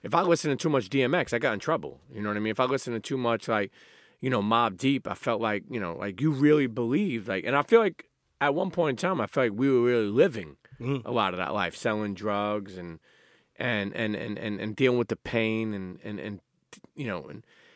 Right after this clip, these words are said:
Speaker 1: it, it, it really spoke to me. But then I, I was telling someone this the other day, hip-hop and R and B. Like, R and B, if I didn't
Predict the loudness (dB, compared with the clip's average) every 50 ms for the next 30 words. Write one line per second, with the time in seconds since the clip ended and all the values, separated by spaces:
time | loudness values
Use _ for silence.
0 | _ _ _ _ _ _ _ _ _ _ _ _ -20 _ _ _ _ _ -8 -8
1 | 0 0 0 2 4 2 4 4 4 4 4 2 2 2 4 4 4 4 4 0
2 | -2 0 0 0 0 0 0 2 2 4 4 4 4 2 0 -2 -6 -6 -4 0
3 | 0 2 2 2 2 0 0 0 0 -2 0 0 0 0 0 0 0 0 2 2
4 | 2 2 2 2 2 2 2 2 2 2 2 2 0 0 0 0 2 2 2 4
5 | 2 2 2 2 0 -4 -6 -8 -8 -8 -10 -12 _ _ _ _ _ _ _ _
6 | _ -2 -2 -2 0 2 4 4 4 4 2 -2 -2 2 2 2 2 2 0 -2
7 | -4 -8 _ _ _ _ _ _ _ _ _ _ -6 -6 -6 0 2 2 4 4
8 | 2 0 -2 -4 -4 -6 -8